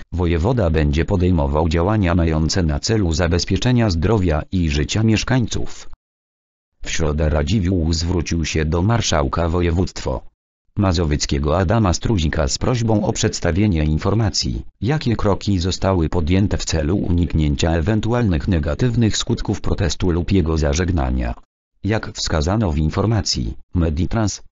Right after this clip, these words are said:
jest samodzielną jednostką samorządu województwa. Mają pomóc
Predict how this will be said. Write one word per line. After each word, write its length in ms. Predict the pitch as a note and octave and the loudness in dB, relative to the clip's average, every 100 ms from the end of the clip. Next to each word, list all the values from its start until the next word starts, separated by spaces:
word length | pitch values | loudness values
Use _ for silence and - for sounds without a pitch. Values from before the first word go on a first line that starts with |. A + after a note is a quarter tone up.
| - | -4
jest 340 | F2+ D#2+ - - | -2 -2 -4 -4
samodzielną 680 | E2+ D#2 E2 A2 A#2+ G#2 | -2 0 0 2 2 2
jednostką 800 | E2+ F2+ G#2 G2 - - C#2+ C#2 | 2 2 2 0 0 0 2 2
samorządu 640 | - F2+ E2 G#2 C3 F#2+ | 0 0 0 0 0 0
województwa. 800 | D#2+ F2+ E2+ F2+ - - D2+ C2+ - _ _ _ _ _ _ _ _ - | 0 0 2 0 -2 -4 -4 -4 -6 _ _ _ _ _ _ _ _ -6
Mają 340 | G#2 G#2+ G2 E2 | 0 2 2 0
pomóc 420 | C#3 F2 D2+ | 0 0 0